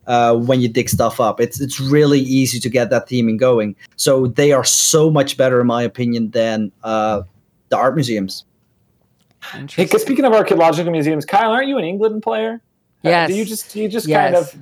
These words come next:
Speaker 2: completely ignore British
Speaker 3: N-,
Speaker 2: Museum when you're playing them?
Speaker 3: No, I,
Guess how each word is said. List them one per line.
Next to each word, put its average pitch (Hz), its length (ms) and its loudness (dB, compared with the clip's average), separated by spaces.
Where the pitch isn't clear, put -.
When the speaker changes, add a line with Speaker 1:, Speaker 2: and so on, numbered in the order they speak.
Speaker 2:
completely 180 680 2
ignore 151 500 2
British 180 380 -6
Speaker 3:
N-, 233 80 -6
Speaker 2:
Museum 190 340 -2
when 190 100 -6
you're 190 120 -8
playing 202 300 -6
them? 254 80 -2
Speaker 3:
No, 277 280 4
I, 269 140 2